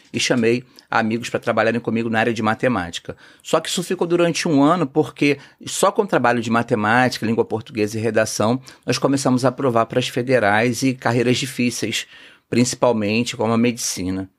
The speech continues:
né? Então, aprovamos medicina pra ufe, pra U F R J, pra Unirio, e as portas se abriram. No ano seguinte, dois mil e dezessete, já éramos um pré-vestibular completo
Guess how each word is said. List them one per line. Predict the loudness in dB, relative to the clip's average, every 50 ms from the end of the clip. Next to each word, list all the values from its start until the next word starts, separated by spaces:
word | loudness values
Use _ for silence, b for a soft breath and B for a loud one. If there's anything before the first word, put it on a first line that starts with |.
| _ _
né? | -4 -4 -4
Então, | 0 2 2 2 2 0 B B B B
aprovamos | -4 -2 0 0 0 0 2 0 0 -2 -4
medicina | -4 -6 -6 -6 -8 -10 -6 -4 -2 0 0 0 -2 -6 -8 _ _ _ _ _ _ _ _ _ _ -20 -10
pra | -2 0 0 2
ufe, | 2 0 0 0 -2 -2 -4 -8 -12 -10 -12 -12 -12 b b b b b b
pra | -2 0
U | 0 0
F | 0 0 0
R | 0 0 0
J, | 0 2 2 2 4 4 2 2 0 -4 -8 -8
pra | -4 0 0 0
Unirio, | 2 2 0 0 0 -2 0 0 -2 -2 -4 B B B B
e | 0 0
as | 0 0 0
portas | 0 0 0 2 0 -2 -2 -2
se | -2 0 0
abriram. | 0 0 0 -2 -2 0 0 0 0 0 -2 -4 b b b b b b b b b _
No | 2 4 4 4
ano | 4 4 0
seguinte, | -2 -2 -2 0 2 2 2 2 0
dois | -2 -2 0 0
mil | -2 -2
e | -2
dezessete, | -2 -2 -2 -2 -2 0 0 2 2 2 2 -2 -6 B B B B B B
já | -2 2 2 4
éramos | 4 4 2 2 0 0
um | 0 0
pré-vestibular | 2 0 0 0 -2 -6 -4 -4 -2 -2 -2 0
completo | -2 -2 -2 -2 -2 0 2 2 2 0 -2 -10 -20